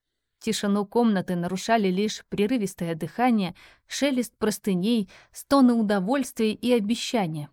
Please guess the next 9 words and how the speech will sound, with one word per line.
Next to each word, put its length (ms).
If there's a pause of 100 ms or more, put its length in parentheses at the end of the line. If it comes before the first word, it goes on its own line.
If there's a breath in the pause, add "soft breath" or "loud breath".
произнесенные 760
шепотом, 640 (100)
будто 400
по 140
секрету, 600 (400 soft breath)
только 400
друг 300
для 180
друга. 360